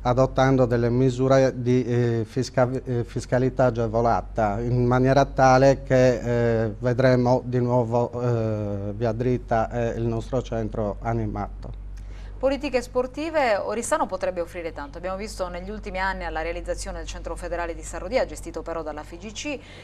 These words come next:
Speaker 2: eh, lavori in corso nel palazzetto, la riapertura della piscina, insomma c'è tanta carne al fuoco. Come sfruttarla al meglio?
Speaker 1: Ma noi abbiamo incontrato in questa campagna elettorale tanti dirigenti delle nostre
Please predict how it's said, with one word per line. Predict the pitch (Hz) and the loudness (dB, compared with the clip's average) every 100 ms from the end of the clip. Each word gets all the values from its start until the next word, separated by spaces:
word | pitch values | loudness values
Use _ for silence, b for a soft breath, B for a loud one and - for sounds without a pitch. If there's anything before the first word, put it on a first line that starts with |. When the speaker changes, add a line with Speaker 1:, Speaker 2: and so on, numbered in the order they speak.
| B | B
Speaker 2:
eh, | - 202 - | -10 -10 -8
lavori | - 208 226 226 | -6 -6 -4 -6
in | 214 | -6
corso | 214 214 196 - 185 175 185 185 | -4 -2 -4 -4 -2 -2 -4 -8
nel | 180 175 170 165 | -8 -4 -4 -4
palazzetto, | 160 175 175 294 214 - 147 | -4 -6 -4 -2 -2 -4 -8
la | |
riapertura | 156 180 185 190 185 | -8 -8 -8 -6 -6
della | 175 170 170 | -4 -6 -8
piscina, | 208 202 294 269 | -8 -6 -4 -6
insomma | 196 196 175 165 | -6 -8 -8 -8
c'è | 202 | -8
tanta | - 240 226 | -8 -6 -4
carne | 196 180 185 | -4 -4 -6
al | 175 | -6
fuoco. | - 180 165 151 156 B B B B | -6 -6 -6 -8 -12 B B B B
Come | - 262 294 269 | 2 2 4 0
sfruttarla | - 196 185 185 196 185 | -6 -6 -2 -2 0 0
al | - 170 | 0 -6
meglio? | 196 165 151 151 151 B B B B B - | -8 -8 -10 -12 -12 B B B B B -2
Speaker 1:
Ma | 143 131 120 | 4 4 6
noi | 131 160 175 160 139 131 127 123 | 6 8 10 10 10 10 8 8
abbiamo | 120 127 147 147 | 6 8 10 10
incontrato | 139 135 135 127 143 151 143 - 127 | 8 6 4 6 8 8 6 4 2
in | 123 | 4
questa | 131 120 127 | 2 2 2
campagna | 135 123 131 127 | 2 4 4 4
elettorale | 127 120 139 139 160 151 127 117 113 113 - | 4 2 4 8 10 10 6 4 2 2 2
tanti | 131 127 120 | 0 2 2
dirigenti | 127 123 127 147 127 120 | 2 2 4 4 4 2
delle | 113 117 117 | 0 2 2
nostre | 117 120 113 113 110 110 | 2 2 0 0 2 0